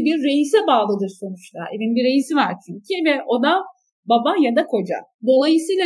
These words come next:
Cumhuriyet'in aile tanımı hiç de muhafazakar olmayan bir aile tanımı değil. Aksine aileyi çekirdek olarak muhafaza etmeye ve onu sürdürülebilir, yeniden üretilebilir kılmaya dönük bir hayli mekanizma üretiyor.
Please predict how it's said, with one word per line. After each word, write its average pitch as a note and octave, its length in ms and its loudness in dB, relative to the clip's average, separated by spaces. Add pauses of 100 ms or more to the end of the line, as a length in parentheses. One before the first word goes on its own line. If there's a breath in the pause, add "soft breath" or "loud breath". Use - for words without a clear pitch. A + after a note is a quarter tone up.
(120)
Cumhuriyet'in C#4+ 580 2
aile D4 400 2
tanımı C#4+ 300 0 (100)
hiç - 180 -8
de C#4+ 100 -4
muhafazakar C4+ 640 0
olmayan C4+ 500 4
bir C4+ 120 0 (120)
aile B3 220 -4 (100)
tanımı C4 340 0
değil. C#4 240 8 (160)
Aksine D4+ 440 2 (480)
aileyi B3 600 0
çekirdek C#4+ 480 -4
olarak D4 400 -2 (100)
muhafaza B3+ 440 -2
etmeye C4 520 -2 (100)
ve D4 60 -2
onu C#4 300 4 (140)
sürdürülebilir, C#4 640 0 (100)
yeniden C4 420 2
üretilebilir B3+ 600 -2 (160)
kılmaya C#4 460 4
dönük C4+ 260 0 (520)
bir B3+ 180 2
hayli E4 420 4 (200)
mekanizma C4 640 8 (140)
üretiyor. G3+ 440 -2